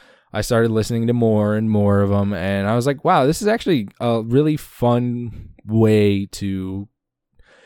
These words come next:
you know, more or less get your voice out there, you know, get your own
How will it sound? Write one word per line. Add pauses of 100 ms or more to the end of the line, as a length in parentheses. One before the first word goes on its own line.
(300)
you
know,
more
or
less (160)
get
your
voice
out
there,
you
know,
get
your
own